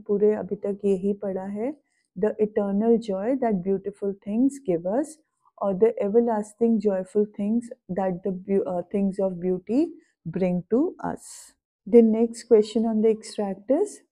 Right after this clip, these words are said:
Choose the correct option with reference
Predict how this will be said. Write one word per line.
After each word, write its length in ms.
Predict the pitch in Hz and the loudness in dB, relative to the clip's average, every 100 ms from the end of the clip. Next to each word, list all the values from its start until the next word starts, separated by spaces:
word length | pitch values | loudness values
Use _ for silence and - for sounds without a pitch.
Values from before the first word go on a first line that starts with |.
| _ | _
Choose 300 | - 262 285 285 | 0 2 2 0
the 60 | 285 | -2
correct 460 | 277 226 226 226 | 0 0 0 0
option 520 | 208 185 - 247 277 262 | -6 -6 -4 0 2 2
with 180 | 208 | 0
reference 560 | 196 196 202 - 269 285 | -2 -4 -6 0 2 2